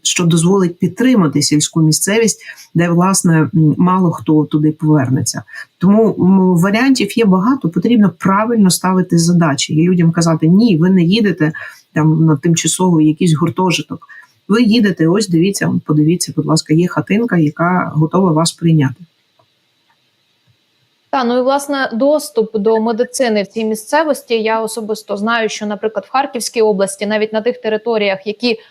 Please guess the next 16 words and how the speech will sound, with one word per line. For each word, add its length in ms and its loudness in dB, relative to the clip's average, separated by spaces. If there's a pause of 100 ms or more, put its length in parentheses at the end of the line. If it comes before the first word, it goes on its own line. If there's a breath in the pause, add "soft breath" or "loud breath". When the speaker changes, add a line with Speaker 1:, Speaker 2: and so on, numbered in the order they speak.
(120)
Speaker 2:
межують 640 0
з 120 -14
лінією 360 -4
боєзіткнення, 720 -4
там 320 -8
немає 480 -2
прямих 500 -4 (140)
бойових 300 -6
дій, 200 -8 (240 soft breath)
але 380 0 (200)
звідти 460 -2
дітей 500 -2
всіх 400 -4
везуть 520 -4
до 120 -4
Харкова. 500 -4